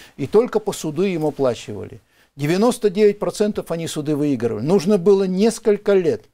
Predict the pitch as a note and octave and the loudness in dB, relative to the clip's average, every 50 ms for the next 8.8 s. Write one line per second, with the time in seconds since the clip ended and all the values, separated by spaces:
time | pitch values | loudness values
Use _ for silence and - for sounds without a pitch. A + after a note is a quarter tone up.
0 | _ _ B2+ A#2+ C#3+ D3 - E3+ D#3 E3+ F#3+ F#3 - - F3 - F3 E3+ D3+ B2 | _ _ -8 -2 -2 0 2 2 2 2 0 -2 -2 -4 -6 -4 -4 -4 -2 -2
1 | E3 D#3 - - E3 E3+ E3 E3 D#3 E3 D3+ - C#3+ C3 B2+ A2+ C3+ B2+ - D3 | -2 -2 -2 -2 0 0 0 2 2 0 0 0 -2 -4 -4 -4 -4 -6 -4 -4
2 | D3+ C#3+ - A3 B3 C4 A3 C#3 G2+ - _ _ _ _ _ - - - - - | -6 -4 0 2 2 2 2 0 -6 -8 _ _ _ _ _ -6 -4 -4 -4 -4
3 | - E3 E3 D3 A2+ G2+ _ _ _ _ _ _ _ _ - B2+ B2 B2+ D3 G3+ | 0 0 2 2 0 -2 _ _ _ _ _ _ _ _ -6 -2 0 2 2 2
4 | G#3+ - F3 B2+ - D3 C3+ C3 C#3 D#3 C#3 B2+ B2+ B2+ C3+ B2+ A#2+ A#2 - D#3+ | 2 0 -4 -6 -4 -2 -2 0 0 -2 -2 -4 -6 -8 -6 -8 -8 -6 -2 0
5 | E3+ G#3 G#3 G#3 _ - - A#2+ B2+ D3+ E3 D#3 C3+ D3 D#3+ D#3+ C#3 - C3+ A#2+ | 2 2 2 0 _ -16 -14 -10 -8 -8 -8 -8 -6 -6 -6 -6 -4 -4 -6 -8
6 | - - - - A#2+ C3 C#3+ - - C#3+ - - B2 A2 G#2 - - A2+ A#2+ _ | -10 -12 -10 -4 -2 -2 -2 -2 -4 -6 -6 -4 -4 -4 -4 -4 -10 -16 -20 _
7 | _ _ _ _ - - _ _ - C#3+ E3+ A3 A3+ G#3+ B3 B3 - G#3 G3 F3 | _ _ _ _ -20 -20 _ _ -4 0 2 2 4 2 0 0 0 -2 -2 -2
8 | D3+ - - E3+ E3 E3 D#3 - - A3+ B3+ A#3+ G#3 C3 G#2 F#2+ | -4 -4 -2 0 0 0 0 -2 -2 2 2 4 2 2 0 -6